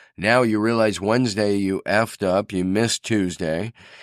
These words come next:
And so because you have a plan, because you have a tracking sheet, and you're recording, you make it up on Wednesday. And now you feel terrific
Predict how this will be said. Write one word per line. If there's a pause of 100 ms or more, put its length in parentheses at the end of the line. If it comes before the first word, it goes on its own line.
(140)
And
so
because
you
have
a
plan, (600)
because
you
have
a
tracking
sheet, (680)
and
you're
recording, (720)
you
make
it
up
on
Wednesday.
And
now
you
feel
terrific